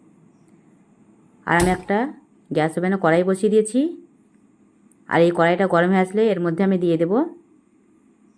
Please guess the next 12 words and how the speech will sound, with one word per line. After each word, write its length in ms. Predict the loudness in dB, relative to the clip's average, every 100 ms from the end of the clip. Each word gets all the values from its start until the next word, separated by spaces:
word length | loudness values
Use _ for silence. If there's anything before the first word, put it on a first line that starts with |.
| _ _ _ _ _ -6
ঘি। 320 | -4 0 0 0 -2 -16 _ _ _ _ -8
ঘিটা 200 | -6 -2 0
আমি 100 | -2 -2
খুবই 200 | 0 2 2
অল্প 140 | 0 -2
পরিমাণে 280 | 0 0 -2
দিয়েছি, 280 | -2 -2 -2 -4 -6 -16 _ _ _ _ _ _ _ _ _ _ _ _ _ _ -8
আমি 120 | -6 -2
ছোট 120 | -2 0
চামচে 280 | 0 0 0 0
দু 60 | 0 -2
চামচ 320 | 0 0